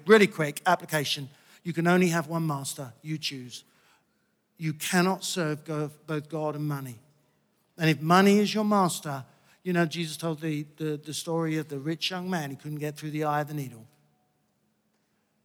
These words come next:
There is,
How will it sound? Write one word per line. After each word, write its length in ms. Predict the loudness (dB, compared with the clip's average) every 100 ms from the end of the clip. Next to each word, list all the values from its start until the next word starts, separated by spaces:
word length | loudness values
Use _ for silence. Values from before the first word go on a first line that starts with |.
| _ _ _ _ _ _ _ _ _ _ _ _ _ _ _ _ _ _ _ _ _ _
There 180 | 2 4
is, 300 | 2 -2 -10